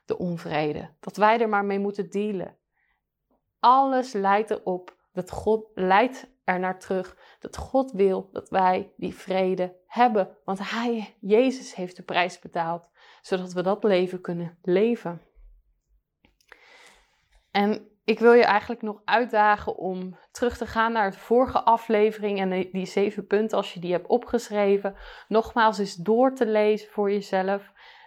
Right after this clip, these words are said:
Ehm, omdat, eh, het goed is om, om, om gewoon te kijken van: "Hey, loopt dat in mijn leven? Heb ik echt al die punten in mijn leven zitten?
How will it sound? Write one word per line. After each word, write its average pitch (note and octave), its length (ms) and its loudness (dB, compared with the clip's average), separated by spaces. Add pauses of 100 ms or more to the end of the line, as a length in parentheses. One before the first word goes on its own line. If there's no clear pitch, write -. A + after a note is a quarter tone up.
(100)
Ehm, F3 580 -4 (420)
omdat, F3+ 680 -2
eh, - 280 -2
het - 160 -4
goed - 220 -2
is G#3 140 0
om, F#3 320 -4
om, F#3 220 -8
om F#3 240 -6
gewoon F#3+ 200 -6
te - 120 -14
kijken F#3+ 340 0
van: F#3 160 -4
"Hey, F#3+ 360 0 (720)
loopt A#3 360 2
dat - 160 -4
in G3+ 120 -4
mijn G3 280 2
leven? F#3+ 680 2
Heb - 240 -4
ik G3+ 80 -6
echt - 340 -6
al A3 180 4
die A3 120 -2
punten G3+ 420 0
in F#3+ 120 -6
mijn F3 220 -4
leven F3+ 360 -2
zitten? A#3 500 0